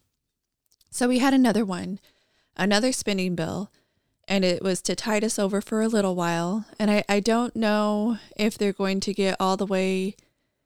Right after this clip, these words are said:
to the end of September or if they're gonna do another emergency one that goes for a month or so. But anyway, so there was an allocation for forty million dollars for democracy programs in Venezuela. So we have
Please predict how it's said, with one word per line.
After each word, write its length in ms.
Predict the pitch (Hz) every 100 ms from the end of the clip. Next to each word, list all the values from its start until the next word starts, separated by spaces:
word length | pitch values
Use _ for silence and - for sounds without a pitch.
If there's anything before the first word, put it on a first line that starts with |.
| _ _ _
to 120 | - 208
the 160 | 208
end 100 | 208
of 80 | 214
September 520 | - 202 - 226 220
or 360 | 214 196 180 - -
if 160 | 190
they're 120 | 202
gonna 200 | 202 190
do 160 | 185 190
another 340 | 185 180 175 180
emergency 580 | 185 180 185 - 202
one 240 | 175 175 175
that 140 | 170
goes 320 | 180 170 170 -
for 360 | 165 170 175 190
a 80 | 180
month 480 | 175 170 170 170 175
or 120 | 180
so. 420 | - 165 160 175 _ _ _ _ _ _ _ _ -
But 100 | 214
anyway, 500 | 220 214 196 196 196
so 560 | - 190 185 185 180 _ _ _
there 180 | 220 226
was 140 | 226
an 100 | 220 214
allocation 840 | 220 269 - 220 202 - 208 208
for 160 | 208 185
forty 480 | - _ 233 226 233
million 320 | 226 220 220
dollars 420 | 196 175 175 180
for 140 | - 185
democracy 640 | 180 185 190 226 - 240
programs 520 | - 233 220 233 240 254
in 100 | 233
Venezuela. 800 | 226 269 - 175 165 156 175 -
So 220 | - 233
we 160 | 208
have 440 | 240 208 208 208